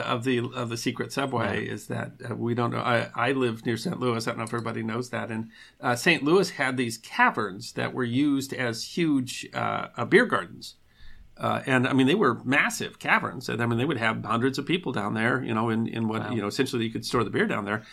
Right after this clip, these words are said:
Speaker 1: And no one knows where they are now. No one knows where the
Speaker 2: Huh.
Speaker 1: entrances are.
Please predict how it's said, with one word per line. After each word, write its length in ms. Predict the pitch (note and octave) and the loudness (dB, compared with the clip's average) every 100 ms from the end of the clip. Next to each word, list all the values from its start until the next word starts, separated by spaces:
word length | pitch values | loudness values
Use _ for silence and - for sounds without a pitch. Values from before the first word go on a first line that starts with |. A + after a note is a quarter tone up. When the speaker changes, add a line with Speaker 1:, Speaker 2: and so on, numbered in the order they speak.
| - - | -10 2
Speaker 1:
And 140 | C3+ | 6
no 80 | D#3+ | 6
one 140 | E3+ | 6
knows 240 | D#3 D#3 - | 4 0 2
where 80 | C#3+ | 2
they 100 | C3+ | 4
are 160 | G3 B3+ | 2 0
now. 180 | - | -4
No 140 | A#2 B2+ | -2 2
one 120 | C3 | 2
knows 200 | C3+ C3 | 2 2
where 80 | C3+ | 2
the 80 | G#3 | 4
Speaker 2:
Huh. 60 | |
Speaker 1:
entrances 460 | G3+ - - - - | 2 -2 -8 -10 -10
are. 220 | - | -10